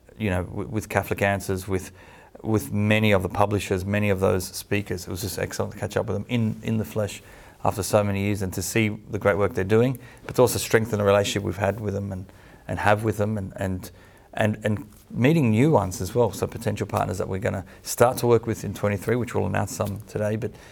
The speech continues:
it's just exciting times, and it was great to see, um, good things happening over there, certainly. And, uh, Catholic Answers Day was fun, the whole staff there, we had mass there, we had,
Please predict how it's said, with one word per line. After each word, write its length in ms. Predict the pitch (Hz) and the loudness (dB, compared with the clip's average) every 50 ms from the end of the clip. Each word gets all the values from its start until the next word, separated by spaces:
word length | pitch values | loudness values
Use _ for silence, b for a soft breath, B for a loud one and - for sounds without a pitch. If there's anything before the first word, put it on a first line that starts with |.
| B B B B B | B B B B B
it's 140 | - 110 | -2 0
just 200 | 117 113 - - - - - - - - | 0 0 -2 -2 -10 -14 -16 -18 -16 -16
exciting 580 | - - 127 117 - - 139 135 131 110 101 92 | -8 -6 -6 -4 2 4 4 4 4 2 0 2
times, 380 | - 117 104 104 104 101 98 101 | 2 4 4 4 2 2 0 -2
and 160 | 98 90 B B B B B B B | -2 -2 B B B B B B B
it 100 | - - | 0 0
was 120 | 113 104 - | 2 2 4
great 260 | - 113 107 95 110 | 4 4 4 4 2
to 80 | - 95 | -4 -6
see, 440 | - - - 104 98 95 92 98 - - | -2 2 4 4 4 2 -2 -6 -6 -6
um, 260 | 104 98 98 95 - | -4 -4 -4 -6 -2
good 160 | - 120 113 | -2 -2 0
things 220 | - 110 101 92 - | 0 -4 -4 -2 -2
happening 400 | 104 101 - 101 101 98 95 - - 110 | -4 -2 -2 -6 -6 -6 -8 -10 -8 -6
over 180 | 104 98 101 | -4 -4 -2
there, 240 | 101 101 107 113 110 b b b b b b b | -2 -2 -2 -4 -4 b b b b b b b
certainly. 380 | - - - 104 98 98 95 95 | -14 -2 2 4 4 4 4 2
And, 80 | 95 101 | 2 2
uh, 80 | - - - - - - - - - 71 - | 0 0 -4 -12 -14 -20 -18 -16 -16 -12 -4
Catholic 320 | - 113 104 - 101 95 | 0 0 0 0 2 2
Answers 300 | 101 101 98 - 101 92 | 2 0 0 -2 -4 0
Day 160 | - 101 98 98 | 2 2 2 2
was 140 | 95 90 | 0 -2
fun, 380 | - - 104 98 95 95 95 B B B B B B | -2 0 0 0 0 0 -4 B B B B B B
the 80 | - 110 | -4 2
whole 180 | 101 104 101 | 2 2 2
staff 420 | 90 - - 101 101 101 101 - - | 2 0 0 0 2 2 0 -2 -2
there, 160 | 101 104 101 | -2 -2 -2
we 80 | 101 98 | -2 -2
had 180 | 104 95 98 | -6 -4 -4
mass 200 | 101 98 98 - | -4 -4 -6 -6
there, 220 | - - 101 98 98 | -6 -4 -4 -2 -2
we 100 | 98 92 | -2 -4
had, 140 | 95 95 | -6 -6